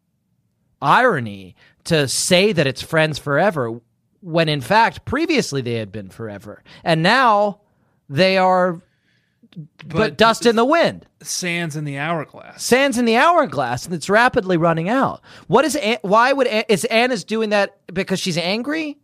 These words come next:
Speaker 1: with us? Is, is it sarcasm?
Speaker 2: I don't know if this is in Anne's control anymore.
Speaker 1: Yeah.
Speaker 2: I think if Anne, if it were up to Anne, she'd still be writing these fucking things and
Speaker 1: Yeah.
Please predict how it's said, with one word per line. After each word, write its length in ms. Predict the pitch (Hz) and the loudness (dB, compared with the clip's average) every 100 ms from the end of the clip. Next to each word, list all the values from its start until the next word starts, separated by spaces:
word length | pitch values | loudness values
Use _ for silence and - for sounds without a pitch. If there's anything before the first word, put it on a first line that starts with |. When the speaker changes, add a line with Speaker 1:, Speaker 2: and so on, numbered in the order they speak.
| _ | _
Speaker 1:
with 160 | 254 311 | -6 -2
us? 280 | 320 285 | -2 -4
Is, 240 | 190 156 - - | -6 -8 -8 -4
is 260 | 190 165 | -4 -2
it 140 | 175 165 | -6 -6
sarcasm? 880 | - - 208 220 254 269 262 302 311 _ _ _ - | -6 0 0 0 -2 -2 -4 -10 -12 _ _ _ -6
Speaker 2:
I 100 | 220 | -4
don't 260 | 339 262 | -4 -4
know 200 | 196 208 | -4 -4
if 140 | 190 - | -6 -10
this 180 | 185 | -10
is 140 | 185 151 | -10 -8
in 100 | 151 | -6
Anne's 300 | 151 151 147 | -4 -6 -10
control 560 | 139 - 147 160 151 | -18 -14 -10 -8 -8
anymore. 340 | - 73 - - | -14 -20 -20 -4
Speaker 1:
Yeah. 300 | 143 143 92 - | 2 2 0 -8
Speaker 2:
I 80 | 165 | -12
think 220 | 226 208 | -10 -8
if 140 | 170 | -8
Anne, 340 | 170 175 226 190 | -6 -4 -4 -4
if 160 | 147 | -8
it 40 | 170 | -8
were 140 | 185 | -6
up 140 | 220 - | -6 -8
to 80 | |
Anne, 540 | 135 165 202 147 127 131 _ _ _ _ | -8 -6 -4 -6 -8 -16 _ _ _ _
she'd 260 | - 233 - | -20 -18 -14
still 220 | - 226 | -10 -8
be 100 | 180 | -8
writing 240 | 113 87 | -14 -18
these 140 | 107 - | -20 -20
fucking 320 | 85 - 143 | -20 -20 _
things 340 | - 71 - | -20 -20 -20
and 140 | 127 120 | -20 -20
Speaker 1:
Yeah. 100 | 131 | -20